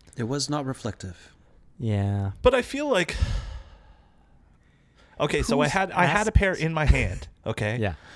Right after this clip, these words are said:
Speaker 3: And I swear to God that the str-, the stripe was reflective.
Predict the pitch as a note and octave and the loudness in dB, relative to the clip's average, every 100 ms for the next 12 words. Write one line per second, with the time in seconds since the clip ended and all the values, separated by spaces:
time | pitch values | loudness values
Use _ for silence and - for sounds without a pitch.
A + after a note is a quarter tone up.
0 | - - - C#3 C3+ C3+ - F#3+ F#3+ - | -20 -16 -2 0 0 -2 0 0 2 2
1 | D#3 A#2 G#2+ - - B2+ - - - - | 4 4 0 -4 -2 -2 0 -4 -4 -10
2 | A#2+ A#2+ - C#3+ A#2+ - - A#2+ A#2 - | -6 -2 0 0 0 -6 -8 -2 -2 -2
3 | A2 B2+ - C#2 | -2 -2 -4 -12